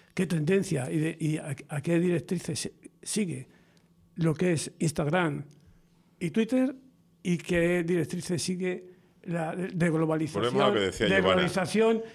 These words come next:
Speaker 1: y órdenes?
Speaker 2: Las redes sociales
Speaker 1: Eh.
Speaker 2: democratiza-, democratizan la información,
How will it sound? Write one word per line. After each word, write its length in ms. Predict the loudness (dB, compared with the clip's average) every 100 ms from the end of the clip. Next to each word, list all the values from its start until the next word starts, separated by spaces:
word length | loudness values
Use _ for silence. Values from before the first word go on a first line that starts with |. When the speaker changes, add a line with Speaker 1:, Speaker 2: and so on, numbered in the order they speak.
| -6
Speaker 1:
y 160 | 2 4
órdenes? 580 | 4 4 4 4 2 -6 -4
Speaker 2:
Las 140 | 2 4
redes 140 | 4
sociales 300 | 4 4 4
Speaker 1:
Eh. 40 | 4
Speaker 2:
democratiza-, 440 | 2 2 0 -4 0
democratizan 680 | 2 2 2 0 0 0
la 60 | 0
información, 500 | -2 -6 -8 -8 -8